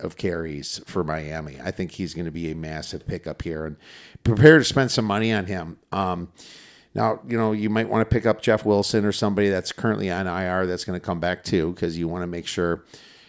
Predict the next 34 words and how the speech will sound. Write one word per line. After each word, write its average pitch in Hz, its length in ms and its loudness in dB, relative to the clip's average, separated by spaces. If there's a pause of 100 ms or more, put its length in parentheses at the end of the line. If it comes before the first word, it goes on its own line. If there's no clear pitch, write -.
(100)
that - 220 -2
he's 104 180 -2
kinda 113 220 0
handcuffed 104 520 2
a 127 60 4
little 113 240 4
bit, 113 240 4
because 101 460 0 (180)
y-, 95 140 -10 (140)
you 101 120 -4
know 110 140 2
those 104 160 4
San 104 200 0
Francisco 98 540 -2
forty-niner 95 560 0
systems, 87 580 -4
like 85 200 -8
Mike 85 260 -10
McDaniel 85 480 -4
was 82 140 -4
part 87 240 -2
of 78 60 -4
that. 80 300 -6 (360)
They 113 140 2
really 104 220 2
run 101 180 2
the 98 100 0
r-, 95 180 0
running 92 280 -4
backs 87 300 -8
into 87 200 -10
the 87 80 -10
ground. 87 400 -6
So 78 320 -6